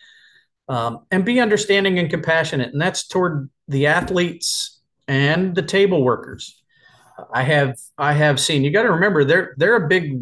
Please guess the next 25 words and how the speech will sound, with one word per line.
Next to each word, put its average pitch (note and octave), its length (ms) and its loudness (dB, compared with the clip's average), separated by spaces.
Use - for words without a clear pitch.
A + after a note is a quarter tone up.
reason D3+ 460 2
why C3+ 180 2
you C#3+ 280 2
look C3+ 200 0
successful B2+ 680 -2
in A#2+ 60 -2
a A#2 80 -4
dual A#2+ 220 -4
meet. G#2 260 -12
Um, A2 540 -6
be F#3+ 140 0
nice E3 360 2
to D3+ 120 2
them, G#2+ 360 -4
uh, G#2+ 320 -4
and, C3+ 240 -4
and, C3 300 -2
and C#3 240 2
mean G3 240 2
it. - 280 -6
They're F#3+ 160 4
there G#3+ 180 4
to G3 80 4
help D#3+ 380 0
you. G2 240 -8